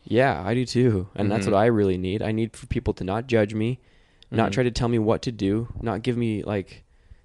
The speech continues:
Speaker 1: advice.
Speaker 2: Yeah.
Speaker 1: I just want people to hold space and just listen and not try to change the outcome, not try to analyze me. I, w-, I wanna be understood and heard,
Speaker 2: Mm-hmm.
Speaker 1: but just not changed or manipulated.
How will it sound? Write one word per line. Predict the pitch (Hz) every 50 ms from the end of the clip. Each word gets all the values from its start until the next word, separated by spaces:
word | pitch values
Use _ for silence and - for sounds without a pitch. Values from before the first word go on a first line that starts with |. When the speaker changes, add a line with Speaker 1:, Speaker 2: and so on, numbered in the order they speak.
| _ _ -
Speaker 1:
advice. | 110 104 95 - 104 101 95 92 113 120 - - - - - _ _ _ _ _ _ _ _ - - _ _ -
Speaker 2:
Yeah. | - 104 107 107 107 110 117 -
Speaker 1:
I | 117 113
just | 110 117 117 -
want | 113 110 92 -
people | - 117 107 - 101
to | 98
hold | 104 - 104 101 -
space | - - - 95 82 73 110 - - - - - -
and | - 107 104
just | 101 98 -
listen | 92 95 98 - - 113 110 113 -
and | - 98 98 95 90 78 90
not | 95 90 -
try | - - 113
to | 107 95
change | - - - 104 107 113
the | 120 107
outcome, | 107 92 67 - - 107 107 110 117 117 - - - - - - - - - -
not | 107 76
try | - - 117 107
to | 107 92 - - _ _ _ _ _ _ _ _ _
analyze | - 117 117 113 107 107 107 110 107 - 107
me. | 104 107 113 120 113
I, | -
w-, | 110 113 113 - -
I | 113
wanna | 110 110 120 135 139
be | 127 120 -
understood | 113 110 104 98 - - - 123 131 120 113 117 127 117 -
and | 92 95 104
heard, | 117 117 113 104 92 98 107 113 - _ _ _ _
Speaker 2:
Mm-hmm. | 113 113 117 107 98 101 101 - -
Speaker 1:
but | 107 98 - - _ _ _ _ -
just | - 107 -
not | 107 104 - -
changed | - - - 104 98 98 104 110 107 - -
or | - 98 95 92 90
manipulated. | 92 95 95 98 - - 98 90 82 - - - - -